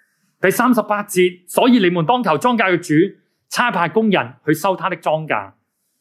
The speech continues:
宣教係上帝嘅工作，所以必須用上帝嘅方法，用祈禱去進行。記得喺十年前啦，噉我參加咗一次日本嘅短宣，嗰陣時喺聖誕節裏邊咧，去到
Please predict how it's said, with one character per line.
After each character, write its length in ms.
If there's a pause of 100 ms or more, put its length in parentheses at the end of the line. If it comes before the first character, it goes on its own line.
(280)
宣 400
教 320
係 120
上 200
帝 80
嘅 120
工 220
作， 380 (380)
所 180
以 120
必 120
須 200
用 160
上 240
帝 80
嘅 100
方 300
法， 420
用 220
祈 260
禱 320
去 100
進 240
行。 300 (1040)
記 120
得 100
喺 500 (100)
十 200
年 200
前 200
啦， 340 (260)
噉 160
我 80
參 240
加 200
咗 180
一 60
次 140
日 360
本 140
嘅 180
短 220
宣， 280
嗰 140
陣 80
時 60
喺 260 (240)
聖 180
誕 200
節 100
裏 60
邊 220
咧， 60
去 60
到 280